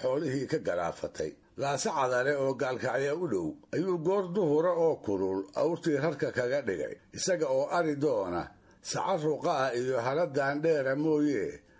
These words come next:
aan waxad kale gacan ugu jirin. Waxaase looga sii daray waraabihii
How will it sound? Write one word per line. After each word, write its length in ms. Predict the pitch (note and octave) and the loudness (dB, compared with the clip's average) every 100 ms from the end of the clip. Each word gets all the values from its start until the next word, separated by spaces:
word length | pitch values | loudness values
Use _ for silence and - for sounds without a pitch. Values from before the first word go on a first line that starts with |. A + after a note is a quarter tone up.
| - - | -14 -6
aan 200 | B2 C3+ | -2 0
waxad 320 | B2 E3+ E3+ | 0 -4 -2
kale 300 | A2+ G2+ G#2+ | -2 0 -2
gacan 280 | G#2 C3+ B2+ | -2 -2 -2
ugu 200 | A2 A2 | -2 -4
jirin. 340 | - D2 D2 - - - | -4 -4 -4 -8 -14 -6
Waxaase 320 | D#3 F#3+ - | 0 0 2
looga 320 | G3 F#3+ G#3 G#3 | 2 2 2 0
sii 280 | - D3+ | 0 0
daray 280 | C#3+ C3 B2+ | 0 0 2
waraabihii 720 | C3 C#3 D3 E3 G3+ E3 F3+ | 2 2 2 2 0 0 0